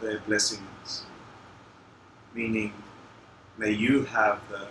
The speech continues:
karma to see your mind turn on, being blessed, understanding something. May you experience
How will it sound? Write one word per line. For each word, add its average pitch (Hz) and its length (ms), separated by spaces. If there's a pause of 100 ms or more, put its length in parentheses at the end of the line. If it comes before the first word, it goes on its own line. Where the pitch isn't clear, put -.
(180)
karma 113 380
to 107 140
see 117 320
your 107 320
mind 104 460
turn 101 280 (220)
on, 107 300 (340)
being 98 340
blessed, 101 440 (220)
understanding 104 680 (100)
something. - 280 (840)
May 107 100
you 120 140
experience 117 920